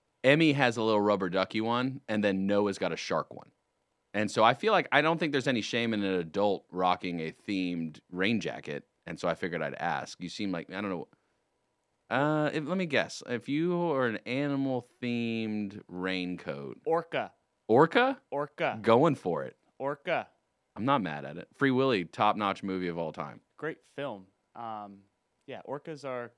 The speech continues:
Speaker 2: climbing the ladder. They're up there, trending bullish in the direction of favorite animal.
Speaker 1: Did I ever tell you, uh, I, I'm familiar with the story of Willie, by the way. His real name was Keiko.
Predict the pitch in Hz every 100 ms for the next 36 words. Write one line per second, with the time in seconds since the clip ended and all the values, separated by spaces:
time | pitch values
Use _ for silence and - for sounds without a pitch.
0 | _ 135 127 131 123 113 120 95 87 107
1 | 107 _ _ _ _ _ _ _ _ _
2 | _ - 120 _ 110 104 - 139 135 127
3 | 117 _ _ _ _ _ 123 131 131 107
4 | - 120 110 101 107 104 113 104 92 _
5 | _ _ 117 107 104 107 95 87 _ 110
6 | 107 139 143 165 151 127 143 127 131 127
7 | 127 123 120 - 104 - 143 - 143 -
8 | 165 196 196 151 127 - - - 147 131
9 | 101 90 82 90 80 78 78 76 76 71
10 | 64 101 101 143 151 123 90 - 110 -
11 | 50